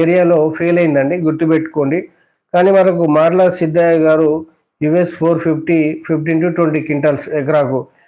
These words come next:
మనీ టాబ్లెట్ బాగుంది అన్న. So మనం చెప్పిన వెరైటీ అది లాస్ట్ ఇయర్, ఆ,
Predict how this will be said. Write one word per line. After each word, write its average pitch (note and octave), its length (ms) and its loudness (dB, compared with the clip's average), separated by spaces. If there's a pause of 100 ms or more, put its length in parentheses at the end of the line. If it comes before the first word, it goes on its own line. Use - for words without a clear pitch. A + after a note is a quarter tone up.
(160)
మనీ F#3 200 2
టాబ్లెట్ F#3+ 340 4
బాగుంది E3 560 4
అన్న. C#3+ 280 2 (720)
So G#3+ 100 2
మనం F#3+ 220 4
చెప్పిన F3 380 0
వెరైటీ D#3+ 380 2
అది D3+ 160 2
లాస్ట్ C#3 380 0
ఇయర్, D3+ 520 -2
ఆ, C#3+ 440 4